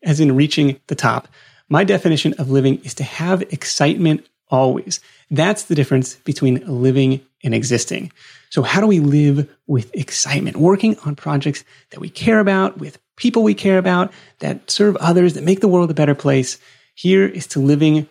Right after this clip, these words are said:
with more excitement. The journey is the destination. There's joy in the climb, not just in reaching the top.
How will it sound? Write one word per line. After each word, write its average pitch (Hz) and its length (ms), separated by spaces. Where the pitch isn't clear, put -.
with 147 180
more 120 340
excitement. - 640
The 143 80
journey 190 460
is 151 420
the - 80
destination. 127 840
There's 113 180
joy 147 380
in 147 380
the 131 80
climb, 110 360
not 135 160
just - 380
in 117 140
reaching 110 340
the 139 100
top. 107 280